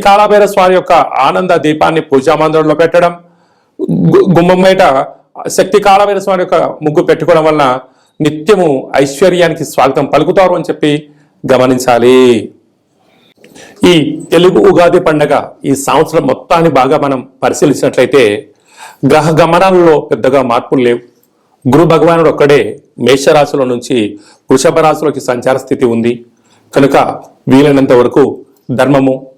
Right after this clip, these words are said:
ఆధ్యాత్మికత, నిత్యము ఆరోగ్యము, సంపూర్ణమైనటువంటి ప్రతి ఒక్క వ్యక్తిగత జాతకంలో మీరు అందరిపైన ఒక గ్రహ గమనాల పరిస్థితి చాలా అధికంగా ఉంటుంది. కనుక సూర్యోదయపు మునుపు మేలేవడము,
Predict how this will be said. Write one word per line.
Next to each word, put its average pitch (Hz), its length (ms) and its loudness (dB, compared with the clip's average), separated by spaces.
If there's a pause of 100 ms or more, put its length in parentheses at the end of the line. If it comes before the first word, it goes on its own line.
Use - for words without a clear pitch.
(120)
ఆధ్యాత్మికత, 127 720 -2 (560)
నిత్యము 127 440 0 (220)
ఆరోగ్యము, 131 640 0 (920)
సంపూర్ణమైనటువంటి 139 920 2 (480)
ప్రతి 151 300 2
ఒక్క - 120 -2 (100)
వ్యక్తిగత 180 420 0 (160)
జాతకంలో 143 460 0 (100)
మీరు 135 160 0
అందరిపైన 135 640 0
ఒక 127 220 0
గ్రహ 120 100 2 (100)
గమనాల 135 340 0 (100)
పరిస్థితి 147 400 -2 (460)
చాలా 165 240 2
అధికంగా 160 420 2 (200)
ఉంటుంది. 131 340 0
కనుక 123 200 0 (500)
సూర్యోదయపు 185 1000 2
మునుపు 143 460 0
మేలేవడము, 123 500 0